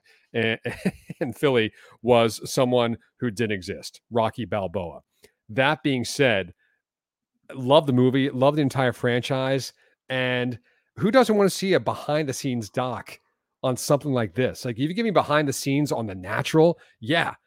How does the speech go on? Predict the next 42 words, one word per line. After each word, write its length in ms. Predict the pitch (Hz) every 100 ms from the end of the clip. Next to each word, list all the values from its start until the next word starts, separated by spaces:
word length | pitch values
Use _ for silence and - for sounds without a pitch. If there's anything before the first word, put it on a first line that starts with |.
| _ _
If 180 | - 120
you 120 | 139
give 260 | 165 170 160
me, 400 | 151 143 135 131
uh, 120 | 127
you 140 | 127 120
know, 60 |
behind 360 | 113 120 139 139
the 60 |
scenes 440 | 117 143 135 143 135
or, 200 | 123 123
like, 180 | 120 117
a 60 |
documentary 600 | 110 110 - 123 123 135
on 100 | 110
Slapshot, 760 | - - 107 - - 139 139 156 _ _
but, 100 | -
like, 160 | 160 143
take 260 | - 202 -
that, 340 | 147 165 - _ _ _ _
but 180 | 139 151
multiply 520 | 160 196 175 160 175
it 80 | 151
by 100 | 139
however 400 | 143 156 156 147
many 220 | 147 143
Rocky 400 | 131 139 143 139
movies 320 | 131 120 113
there 100 | 107
are, 140 | 107 139
and 160 | 143
tell 160 | 151 160
me 100 | 143
Paul 320 | - 160 160
Newman's 320 | 151 151 135
doing 260 | - 107 101
it 80 | 104
or 80 |
Robert 340 | 117 135 151 143
Redford's 360 | 131 139 123
doing 200 | - 101
it. 240 | 95 110